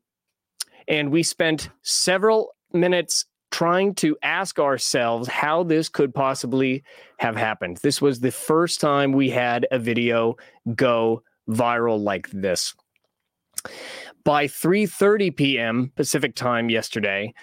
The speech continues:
so about this time yesterday, the video had jumped even higher to nearly a hundred and forty-three thousand views. And then, as you can see here, it <laughs> went even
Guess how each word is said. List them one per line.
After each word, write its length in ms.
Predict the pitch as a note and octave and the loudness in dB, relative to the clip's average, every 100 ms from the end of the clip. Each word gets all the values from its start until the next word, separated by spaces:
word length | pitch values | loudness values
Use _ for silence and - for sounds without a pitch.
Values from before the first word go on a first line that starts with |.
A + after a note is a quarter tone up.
| - _ _ _ - | -20 _ _ _ -4
so 160 | - B2+ | 0 2
about 300 | A#2+ E3+ E3 | 2 2 2
this 180 | D#3+ | 0
time 440 | - D3 C#3 A2+ A2 - | 0 0 0 0 -4 -2
yesterday, 560 | B2 G2 G#2+ F#2 E2+ - | -2 -2 -2 -2 -4 -2
the 100 | D#3 | 0
video 280 | D3 E3 E3+ | 2 4 2
had 200 | D#3 D3 | 2 0
jumped 220 | D#3 C#3 | -2 -2
even 240 | F3+ E3+ E3+ | 0 2 2
higher 400 | D3 C#3+ C#3+ B2+ | 2 0 0 0
to 120 | C#3+ | 0
nearly 400 | C#3+ C#3+ C#3+ D3 - | 2 2 2 0 -2
a 60 | |
hundred 640 | - - E3 E3+ F3+ F3+ - _ - - - | -6 -2 0 2 0 -2 -8 _ -20 -12 -4
and 240 | A#2+ A2+ | -4 -4
forty-three 1300 | - - D#3+ D#3+ D#3 D#3 E3 - C#3+ C#3+ C#3+ C#3 - | -8 -2 2 4 2 2 -2 -4 0 2 0 -2 -8
thousand 580 | - D3+ C#3 C#3 C#3 C#3 | -4 -2 0 0 0 0
views. 400 | B2 B2+ A#2+ B2 | 0 0 0 -2
And 180 | - C3 | -2 0
then, 120 | C3 | 0
as 180 | C#3 D3 | 0 0
you 60 | D3 | 2
can 160 | C#3+ | 2
see 260 | - F3+ E3 | 2 2 2
here, 540 | G3 G#3 E3 C3 B2 _ _ _ _ E3+ | 2 2 2 2 -2 _ _ _ _ -2
it 140 | D#3 C#3 | -2 -4
<laughs> 60 | - | -4
went 260 | B2+ D#3+ - | -2 -2 -2
even 500 | G3+ A#3 F3+ G#3 | 0 2 2 0